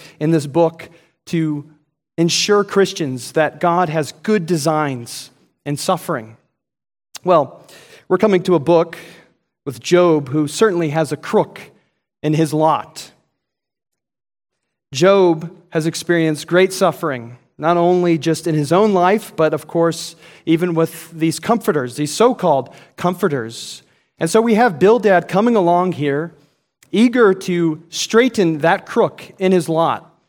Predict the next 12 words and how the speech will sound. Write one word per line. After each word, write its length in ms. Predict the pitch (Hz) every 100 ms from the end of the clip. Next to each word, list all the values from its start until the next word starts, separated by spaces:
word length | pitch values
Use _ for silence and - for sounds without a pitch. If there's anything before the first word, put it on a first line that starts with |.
| _ _ -
and 160 | 165
finding 440 | 165 196 214 214 202
it 140 | 190
unsuccessful. 960 | - 202 196 220 - 196 175 - 123 110 _ _ - _ _
And 120 | 175
so 320 | 165 196 185 185
in 180 | 190
chapter 340 | 180 233 220 220
eighteen, 440 | 214 214 - 196 180
we 120 | 165
find 340 | 202 196 165
Bildad 580 | 190 202 170 151 139 139